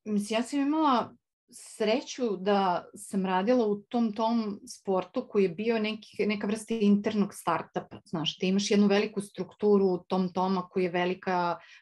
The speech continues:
globalna kompanija i imaš svu podršku koja to nosi sa sobom, a s druge strane imaš jednu vrstu slobode startupa,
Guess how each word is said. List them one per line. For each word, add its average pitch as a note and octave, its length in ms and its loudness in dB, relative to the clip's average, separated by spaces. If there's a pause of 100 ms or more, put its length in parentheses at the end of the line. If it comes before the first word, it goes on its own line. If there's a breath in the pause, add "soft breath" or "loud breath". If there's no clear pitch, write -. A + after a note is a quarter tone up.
globalna F#3+ 480 2
kompanija F#3 760 -2 (480 loud breath)
i G#3 440 0
imaš A3 340 -4
svu A3+ 680 -2
podršku G3+ 600 0
koja F#3 320 -2
to F3+ 200 0
nosi F3 360 -6
sa E3 180 -12
sobom, C#4 560 0 (380 loud breath)
a G#3+ 160 2
s G3 80 0
druge B3 280 2
strane B3 500 4
imaš A#3 560 0
jednu G#3+ 880 -2 (360)
vrstu G#3 280 -2
slobode G3+ 960 2 (100)
startupa, G#3 880 -2